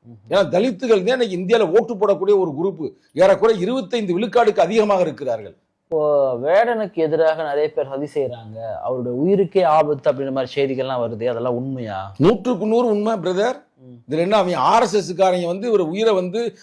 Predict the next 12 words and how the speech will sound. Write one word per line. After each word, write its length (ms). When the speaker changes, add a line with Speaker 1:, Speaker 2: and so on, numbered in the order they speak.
Speaker 2:
அஹ், 40
எடுக்கணும் 540
அப்படின்றதுக்காக 500
பல 180
திட்டங்கள் 420
போட்டிருக்காங்க. 340
ஏன்னா 0
அதுல 240
ஒரு 100
அம்மாவே 420
ஓப்பனா 220
சொல்லுதே, 420